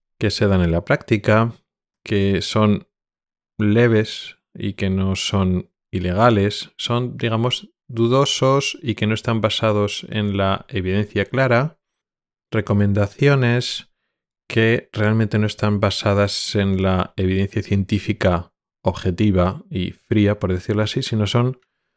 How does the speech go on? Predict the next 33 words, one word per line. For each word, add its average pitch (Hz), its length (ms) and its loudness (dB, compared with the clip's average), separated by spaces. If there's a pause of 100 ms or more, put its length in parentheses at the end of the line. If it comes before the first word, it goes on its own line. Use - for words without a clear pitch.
(480)
decisiones 120 960 0
que, 117 280 2
digamos, 101 540 4
barren 101 380 4
para 98 260 4
casa, - 460 -2 (540)
que, 85 140 -4
bueno, 82 360 0
hay 87 120 0
un 90 100 0
conflicto 92 420 -4
de 87 80 0
intereses 92 380 -4
detrás, 123 520 0 (300)
que 113 100 -2
no 107 60 -2
son 123 320 -2
excesivamente 98 580 0
peligrosos 98 720 0
para 90 300 -4
la 85 360 -2 (220)
salud 85 340 -2
del 90 180 -2
paciente, 139 760 0 (420)
pero 131 300 2
que 110 140 2
realmente 92 760 4
no 92 140 -2
están 92 240 -2
basadas 87 600 -2
en 90 200 -6
la 82 240 -8
evidencia. - 720 -10